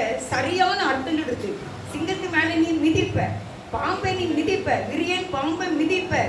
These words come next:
சிங்கத்தை மிதிப்ப, பொல்லாப்பு நேரிடாது." பாதை, கஷ்டம், சஞ்சலம் வர-, வர்ற மாதிரி இருக்கும்.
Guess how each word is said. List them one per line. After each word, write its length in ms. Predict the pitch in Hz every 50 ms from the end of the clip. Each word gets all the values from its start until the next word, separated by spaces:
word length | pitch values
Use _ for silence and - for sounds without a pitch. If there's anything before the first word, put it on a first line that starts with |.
| - - - - - - - - 294
சிங்கத்தை 340 | 330 370 370 359 - 370 339
மிதிப்ப, 380 | 320 320 320 339 - - 294 254 220 - 226 226
பொல்லாப்பு 480 | 226 262 285 320 339 339 349 339 -
நேரிடாது." 720 | 349 302 285 294 330 359 349 - 320 302 302 302 302 247 202 214 - - - - - -
பாதை, 600 | 233 233 262 302 339 349 349 349 381 349 311 285
கஷ்டம், 560 | - 240 262 269 - - - 392 339 339 320 -
சஞ்சலம் 640 | - 285 269 285 320 320 349 339 339 320 - - - - - - - - - - - - 139
வர-, 260 | 175 - - - - - - - - - -
வர்ற 280 | - - 240 247 247 247
மாதிரி 380 | 254 277 285 302 311 311 311 302
இருக்கும். 340 | 311 294 262 277 254 -